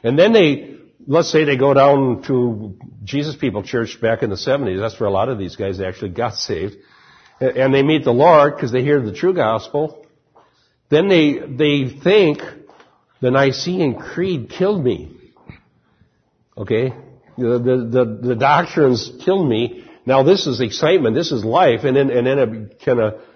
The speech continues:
was, it's, at the start, actually wasn't too bad a doctrine there, and then as it goes on,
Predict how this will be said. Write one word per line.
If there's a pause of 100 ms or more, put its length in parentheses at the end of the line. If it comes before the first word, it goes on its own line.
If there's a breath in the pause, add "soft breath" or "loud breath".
(180 loud breath)
was,
it's,
at
the
start, (340)
actually
wasn't
too
bad
a
doctrine
there,
and
then
as
it
goes
on,